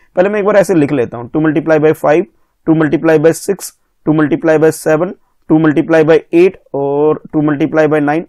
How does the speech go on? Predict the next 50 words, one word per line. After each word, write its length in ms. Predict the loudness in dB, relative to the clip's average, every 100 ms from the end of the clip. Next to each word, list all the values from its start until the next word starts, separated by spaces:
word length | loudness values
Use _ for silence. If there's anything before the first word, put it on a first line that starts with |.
| -6
थोड़ा 100 | -6
स्पेस 280 | -4 -4 -4
कम 140 | -2
हो 80 | 0
रहा 80 | 0
है 60 |
ना, 100 | 0 -6 _ _ -4
टू 60 |
multiply 480 | 0 0 -2 0 2
by 140 | 2 0 -2
ten। 100 | -8 -10 _ _ -2
अच्छा, 220 | -2 -2 0
अब 80 | 0
मैं 120 | 2
यहाँ 120 | 2 2
पे 100 | 0
कंप्लीट 320 | -2 -4 -4
कर 120 | -4
लेता 240 | -4 -6
हूँ। 80 | -6 -2
एट 180 | -2 2
आ 100 | 2
गया, 340 | 2 0 -2 -6 _ _ _ _ -4
टेन 220 | -2 0
आ 100 | 0
गया, 280 | 0 0 0
ट्वेल्व 640 | -4 _ -6 0 2 2
आ 80 | 2
गया, 320 | 2 0 -2 -8 _ _ _ -6
फोर्टीन 380 | -2 0 0 2
आ 140 | 0
गया 160 | 0 0
हमारे 200 | -2 -2
पास, 360 | -2 -2 -4 _ _ _ -6
ठीक 100 | -4
है, 60 |
सिक्सटीन 480 | -2 -6 -4 -2 0
आ 120 | 0
गया, 280 | 0 -2 -4 -10 _ _ _
सिक्सटीन 360 | -12 -6 -4 0
के 60 |
बाद 120 | 0 -2 -2
एटीन 300 | 2 2 2
आ 100 | 0
गया 240 | 0 -2 -2
और 120 | -2
finally 420 | -2 -2 -2 -2
ट्वेंटी 340 | -6 -8 -8 -14
आ 80 | -16
गया। 180 | -20